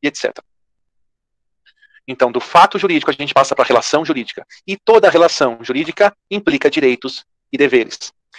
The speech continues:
Então, sempre quando nós temos um, sempre quando nós temos um conflito jurídico, é porque uma das partes deixou de cumprir o seu dever.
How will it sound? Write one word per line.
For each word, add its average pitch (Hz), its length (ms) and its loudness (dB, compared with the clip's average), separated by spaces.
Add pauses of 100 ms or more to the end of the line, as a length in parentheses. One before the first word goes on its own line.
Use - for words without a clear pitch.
(140)
Então, 139 320 2 (460)
sempre - 340 -2
quando 156 480 0
nós 135 200 -2
temos 135 400 -8
um, 120 400 -8 (540)
sempre - 300 -6
quando 170 160 2
nós 147 180 0
temos 147 240 -4
um 147 100 -8
conflito 139 760 -2 (400)
jurídico, 143 600 -6 (260)
é 160 100 2
porque 147 400 -4 (160)
uma 254 180 2
das 196 200 2
partes - 500 0 (260)
deixou 180 400 2
de 190 100 -8
cumprir 156 560 -2 (360)
o 180 100 -8
seu 151 260 0
dever. 131 360 0